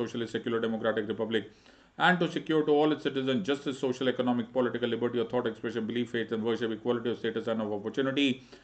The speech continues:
fraternity, assuring the dignity of the individual and the unity and the integrity of a nation in our Constituent Assembly on this twenty-sixth day of November nineteen forty-nine, do hereby adopt, enact and give to ourselves this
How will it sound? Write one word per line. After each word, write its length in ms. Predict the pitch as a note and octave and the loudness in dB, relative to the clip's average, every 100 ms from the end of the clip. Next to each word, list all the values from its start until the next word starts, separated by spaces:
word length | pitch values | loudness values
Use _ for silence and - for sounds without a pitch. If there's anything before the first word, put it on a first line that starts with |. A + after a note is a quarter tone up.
| - - - | -20 -20 2
fraternity, 540 | E3 F3+ G3 F#3 F3+ | 6 8 8 8 6
assuring 320 | D#3 E3+ E3 | 6 2 2
the 80 | D3+ | 2
dignity 360 | C#3+ D#3+ D#3+ D#3+ | 2 0 0 4
of 60 | |
the 60 | D3 | 4
individual 500 | C#3+ C#3+ C3+ C#3 C3+ | 2 0 0 2 2
and 360 | - C#3 C#3+ | 2 2 2
the 40 | B2+ | 0
unity 300 | A#2 C#3 C#3 | 0 0 0
and 100 | C3 | 0
the 40 | |
integrity 440 | B2+ B2 B2 A#2+ B2+ | 2 0 0 0 2
of 100 | A#2 | 2
a 60 | |
nation 300 | A#2+ A#2+ A#2+ | 2 0 0
in 120 | A#2 | 0
our 180 | A#2 C#3 | 2 2
Constituent 540 | C3+ C3+ B2 B2 A#2 A#2 | 2 0 -2 -2 -4 -4
Assembly 300 | G2+ A#2 A#2 | -4 -4 -2
on 120 | A2+ | 0
this 160 | A#2 B2 | -2 -4
twenty-sixth 460 | B2 A2+ A2+ G2 | -4 -4 -4 -6
day 80 | - | -2
of 100 | A#2 | 0
November 300 | A2 A#2 A#2 | 0 0 0
nineteen 300 | A2+ A2+ A2 | -2 -2 -4
forty-nine, 420 | G#2+ G#2+ G#2+ G#2+ | -4 -2 -2 -2
do 140 | G#2 A#2+ | 2 4
hereby 280 | A2+ A2 G#2+ | 4 4 4
adopt, 300 | A2 A2+ A2+ | 4 0 0
enact 260 | A2+ G#2+ | -4 -4
and 120 | A2+ | -2
give 160 | G2+ G#2 | -2 -2
to 100 | A2+ | 0
ourselves 320 | G#2 G2 A2 G2 - - _ - - | 0 0 -2 -4 -12 -20 _ -20 -4
this 400 | A2+ B2 - - | -2 -2 -4 -18